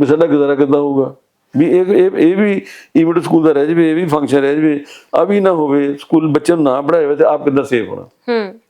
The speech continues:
Speaker 1: ਇਹਨਾਂ ਦਾ ਤਾਂ ਨਹੀਂ ਹੁੰਦਾ।
Speaker 2: ਜੀ, ਬਿਲਕੁਲ।
Speaker 1: ਕਿਉਂ ਕਰ ਰਿਹਾ?
Speaker 2: ਹੂੰ।
Speaker 1: ਜਦੋਂ ਸਰਕਾਰ ਹੀ ਸੁਹਿਰਦ ਨਹੀਂ, ਸਰਕਾਰ ਦਾ ਕੋਈ, ਮੈਂ ਦੇਖਿਆ, ਅੱਛਾ, ਡੀਓ ਦਫ਼ਤਰ ਵੇਖਦਾ ਮੈਂ, ਡੀਓ, ਅਹ,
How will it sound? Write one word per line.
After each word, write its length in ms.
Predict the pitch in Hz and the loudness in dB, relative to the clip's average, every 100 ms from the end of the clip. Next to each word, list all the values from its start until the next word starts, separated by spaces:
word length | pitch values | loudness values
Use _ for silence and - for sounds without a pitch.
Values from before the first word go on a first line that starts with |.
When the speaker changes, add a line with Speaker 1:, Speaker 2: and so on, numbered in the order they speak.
| - | -4
Speaker 1:
ਇਹਨਾਂ 160 | 147 160 | 0 0
ਦਾ 100 | 123 | 0
ਤਾਂ 120 | 123 | -2
ਨਹੀਂ 140 | 110 | -2
ਹੁੰਦਾ। 240 | 92 - - - | -4 -12 -20 -10
Speaker 2:
ਜੀ, 220 | 220 220 427 _ _ _ _ _ | -4 -4 -6 _ _ _ _ _
ਬਿਲਕੁਲ। 320 | 220 202 196 202 | -10 -8 -10 -6
Speaker 1:
ਕਿਉਂ 260 | 151 170 175 | -4 -2 0
ਕਰ 140 | 185 | -2
ਰਿਹਾ? 180 | 180 175 | -2 -4
Speaker 2:
ਹੂੰ। 420 | 175 - 220 208 - | -8 -14 -14 -12 -2
Speaker 1:
ਜਦੋਂ 180 | 156 202 | 0 0
ਸਰਕਾਰ 500 | 202 151 131 127 143 | 0 0 0 0 0
ਹੀ 100 | 208 | 0
ਸੁਹਿਰਦ 300 | 190 170 107 | 0 0 0
ਨਹੀਂ, 200 | 107 120 | -2 -2
ਸਰਕਾਰ 380 | 143 131 139 135 | -2 0 0 0
ਦਾ 320 | 143 165 - - - _ _ | 0 -2 -4 -14 -20 _ _
ਕੋਈ, 340 | - 226 - 160 | -2 -2 2 0
ਮੈਂ 180 | 180 | 2
ਦੇਖਿਆ, 300 | 196 185 202 202 - 139 | 0 0 0 -2 -2 0
ਅੱਛਾ, 180 | 135 | 0
ਡੀਓ 300 | 117 127 165 | 0 2 2
ਦਫ਼ਤਰ 280 | 165 151 156 | 2 0 0
ਵੇਖਦਾ 300 | 143 135 143 | 0 0 0
ਮੈਂ, 140 | 147 131 | -2 0
ਡੀਓ, 460 | 123 135 135 131 | 0 0 0 -2
ਅਹ, 560 | 127 - _ _ - | -6 -14 _ _ -8